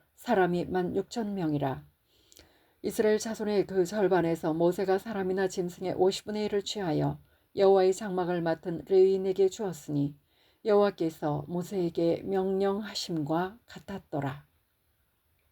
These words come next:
군대의 지휘관들, 곧 천부장과 백부장들이 모세에게 나와서 모세에게 말하되, "당신의 종들이 이끈 군인을 계수한즉,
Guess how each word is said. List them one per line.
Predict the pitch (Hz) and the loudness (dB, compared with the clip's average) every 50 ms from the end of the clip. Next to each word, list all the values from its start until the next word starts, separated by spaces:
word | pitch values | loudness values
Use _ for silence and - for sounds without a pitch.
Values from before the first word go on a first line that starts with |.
| _ _ _ _ _ _ _ _ _ _ _ _ _ _ _ _ _ _ _ _ _ _ _ _ _ | _ _ _ _ _ _ _ _ _ _ _ _ _ _ _ _ _ _ _ _ _ _ _ _ _
군대의 | _ - 214 202 208 214 220 214 214 - | _ -2 2 4 4 4 4 4 0 -2
지휘관들, | - 226 196 190 185 185 180 165 151 147 147 151 147 139 - | 0 4 4 6 6 6 4 2 0 0 -2 -2 -2 -2 -2
곧 | - - 180 156 147 - _ | 0 0 0 0 0 -4 _
천부장과 | - 233 220 196 208 196 - 208 202 190 180 180 185 185 180 185 | -10 -8 -4 -2 -2 -2 -2 -2 -4 -2 0 2 4 4 2 2
백부장들이 | - 214 - - 175 - 180 170 170 165 160 165 165 - | -2 -6 -12 -8 -4 -2 -2 0 0 0 0 0 0 0
모세에게 | - 190 185 185 190 190 - - 214 196 196 190 202 185 - | 0 -2 0 0 0 -2 -2 0 2 2 4 4 4 2 2
나와서 | - 202 208 202 190 165 156 151 151 156 - - - 151 147 151 151 - _ _ _ _ _ _ | 0 -4 -2 -2 0 0 0 0 0 -2 -4 -6 -4 -4 -4 -4 -8 -12 _ _ _ _ _ _
모세에게 | - 202 196 190 - 233 196 190 185 185 165 | 2 4 4 4 4 4 2 4 4 2 2
말하되, | 165 160 160 151 147 147 156 151 151 160 - - _ _ _ _ _ _ _ _ _ _ _ _ | 0 0 0 0 -2 -2 -2 -4 -4 -6 -8 -14 _ _ _ _ _ _ _ _ _ _ _ _
"당신의 | - 214 196 196 - 202 202 202 | -4 -4 -4 -2 -2 -2 0 0
종들이 | - 220 196 190 190 196 196 196 175 165 | 0 0 0 2 2 4 6 6 6 4
이끈 | 175 - - 185 180 180 | 4 2 0 -2 -2 -2
군인을 | - 208 185 175 175 180 180 175 175 | -4 -4 -2 0 0 0 0 -2 -2
계수한즉, | - 226 202 185 - - 220 208 185 160 156 143 147 151 - - - | 0 0 0 0 0 -2 -2 0 0 0 -2 -2 -4 -6 -6 -8 -8